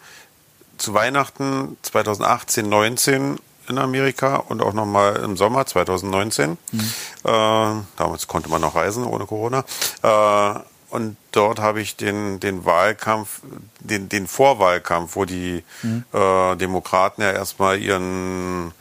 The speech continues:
Speaker 1: äh, Kandidaten sozusagen ausgefochten haben,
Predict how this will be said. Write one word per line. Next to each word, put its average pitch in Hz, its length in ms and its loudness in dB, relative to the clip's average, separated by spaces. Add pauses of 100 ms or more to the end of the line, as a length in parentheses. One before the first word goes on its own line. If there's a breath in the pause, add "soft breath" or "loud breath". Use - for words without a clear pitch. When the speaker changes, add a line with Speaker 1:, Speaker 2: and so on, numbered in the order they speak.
(500 loud breath)
Speaker 1:
äh, 95 480 4 (1300)
Kandidaten 104 580 2
sozusagen 101 440 0
ausgefochten 107 840 0
haben, 107 400 2